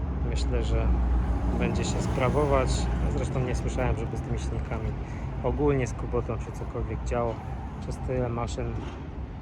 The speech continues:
ile się u nas przewinęło, ponad półtora tysiąca, e, z czego większość to walce. Właśnie to nie słyszałem, żeby z Kubotami się coś działo. E, nigdy mechanicy nie narzekali na nie.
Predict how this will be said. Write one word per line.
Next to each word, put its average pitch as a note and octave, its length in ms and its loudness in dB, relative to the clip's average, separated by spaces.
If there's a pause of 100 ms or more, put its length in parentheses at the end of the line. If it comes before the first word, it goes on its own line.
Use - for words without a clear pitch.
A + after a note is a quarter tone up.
(840)
ile A2 120 -4
się C#3 100 -4
u A2+ 80 -2
nas A#2 160 -4
przewinęło, A2+ 680 -2
ponad A2 160 -4
półtora A#2 420 -4
tysiąca, A#2 500 -4 (1000)
e, A2+ 280 -2
z - 140 -6
czego - 260 -2 (460)
większość C3 360 -2
to A#2+ 140 -4
walce. B2 500 0 (880)
Właśnie A#2 500 -2 (120)
to A#2 60 -2 (960)
nie B2+ 80 -2
słyszałem, - 340 -2
żeby G#2 160 -4
z - 60 -4
Kubotami A2+ 500 -4
się A#2+ 120 -4
coś A2+ 180 -4
działo. A2+ 320 0 (760)
E, A#2 60 -2
nigdy A#2 280 -2
mechanicy A#2 480 -2
nie A#2 140 -2
narzekali A#2 540 0
na G#2+ 100 -2
nie. - 200 2